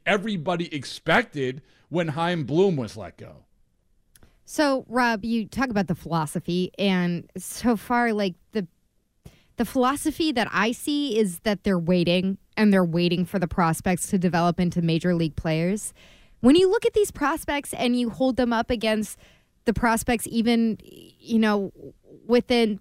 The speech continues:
Speaker 2: some of their closest competition, do you see this as a core of prospects that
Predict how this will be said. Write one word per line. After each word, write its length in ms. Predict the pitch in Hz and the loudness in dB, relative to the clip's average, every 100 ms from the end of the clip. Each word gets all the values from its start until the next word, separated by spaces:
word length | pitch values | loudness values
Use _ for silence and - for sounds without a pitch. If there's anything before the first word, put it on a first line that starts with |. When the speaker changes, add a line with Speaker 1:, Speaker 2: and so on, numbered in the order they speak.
| - | -10
Speaker 2:
some 320 | - 254 233 | -4 0 2
of 60 | |
their 120 | 226 214 | 0 -2
closest 520 | - 233 220 208 - | 0 0 2 -2 -4
competition, 920 | 214 214 190 - 320 - 185 165 165 - - _ _ _ 190 | -2 -2 -2 -4 -6 0 0 2 -2 -6 -20 _ _ _ -2
do 140 | 214 | 2
you 180 | 240 381 | 4 4
see 440 | - - 233 254 | 2 -2 0 2
this 360 | 226 285 320 - | 2 2 2 -2
as 200 | 214 196 | 0 0
a 80 | 185 | 0
core 460 | - 170 214 233 | -4 0 2 4
of 120 | 214 | 0
prospects 640 | - 190 190 - 269 262 - | -2 0 0 0 -4 -4 -4
that 400 | 226 190 170 170 | 0 2 2 -2